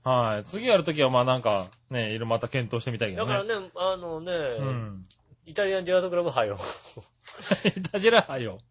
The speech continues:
Speaker 2: イタジェラ賞をね、今回。
Speaker 1: イタジェラ賞をね、今度はね。
Speaker 2: うん。今度はイタジ-、イタリアンジェラートクラブ賞。
Speaker 1: はいはいはい。
Speaker 2: もうね。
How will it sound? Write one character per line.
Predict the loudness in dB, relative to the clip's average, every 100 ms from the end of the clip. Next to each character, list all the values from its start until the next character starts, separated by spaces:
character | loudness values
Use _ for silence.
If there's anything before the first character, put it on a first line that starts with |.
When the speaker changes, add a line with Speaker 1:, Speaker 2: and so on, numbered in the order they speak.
| 0
Speaker 2:
イ |
タ | 8 8
ジ |
ェ | 10
ラ | 8
賞 | 8 4
を | 4
ね、 | -2
今 | -4 -10
回。 | -10 -6
Speaker 1:
イ | 2
タ | 2 4
ジ |
ェ | 4
ラ | 4
賞 | 2 -2 -2
を | -2
ね、 | -2
今 | -2 -2
度 | -2 -2
は | 2
ね。 | 2 2 -2
Speaker 2:
う |
ん。 |
今 | -10
度 | -8
は |
イ | -4
タ | -4
ジ-、 | -6 -6
イ |
タ | -2
リ | 0
ア | -2
ン | 0
ジ |
ェ | -2
ラ |
ー | 0
ト |
ク | -2
ラ | -4
ブ | -4
賞。 | -8 -8
Speaker 1:
は |
い | -8 -10 -8 2
は | 2
い | 2
は | -2 -4
い。 |
Speaker 2:
も | -6 -10 -12 -10
う |
ね。 | -8 -8 -10